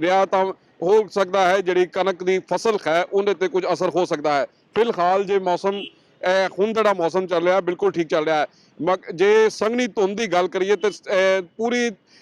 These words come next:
ਸੰਘਣੀ ਧੁੰਦ ਪੈ ਰਹੀ ਹੈ, ਲੋਕਾਂ ਨੂੰ ਉਹਦੇ ਨਾਲ ਦੋ ਚਾਰ ਹੋਣਾ ਪੈ ਰਿਹਾ। ਜੇ ਅੰਮ੍ਰਿਤਸਰ ਸ਼ਹਿਰ ਦੀ ਗੱਲ ਕਰੀਏ ਤੇ ਸ਼ਹਿਰ ਦੇ ਵਿੱਚ,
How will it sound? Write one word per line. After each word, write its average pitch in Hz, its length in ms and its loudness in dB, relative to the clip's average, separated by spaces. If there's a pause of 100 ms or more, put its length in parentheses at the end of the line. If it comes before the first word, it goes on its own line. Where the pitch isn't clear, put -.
ਸੰਘਣੀ 240 320 -2
ਧੁੰਦ 180 280 0
ਪੈ 185 240 0
ਰਹੀ 202 220 2
ਹੈ, 202 80 2
ਲੋਕਾਂ 175 420 0
ਨੂੰ 202 120 -2
ਉਹਦੇ 196 180 2
ਨਾਲ 208 200 0
ਦੋ 170 240 2
ਚਾਰ 180 220 0
ਹੋਣਾ 170 220 -2
ਪੈ 165 220 0
ਰਿਹਾ। 175 200 2
ਜੇ 180 120 -2
ਅੰਮ੍ਰਿਤਸਰ 180 400 -2
ਸ਼ਹਿਰ 196 300 0
ਦੀ 208 100 -6
ਗੱਲ 180 160 0
ਕਰੀਏ 180 260 -2
ਤੇ 185 200 -2
ਸ਼ਹਿਰ 190 300 0
ਦੇ 185 100 -2
ਵਿੱਚ, 180 360 -2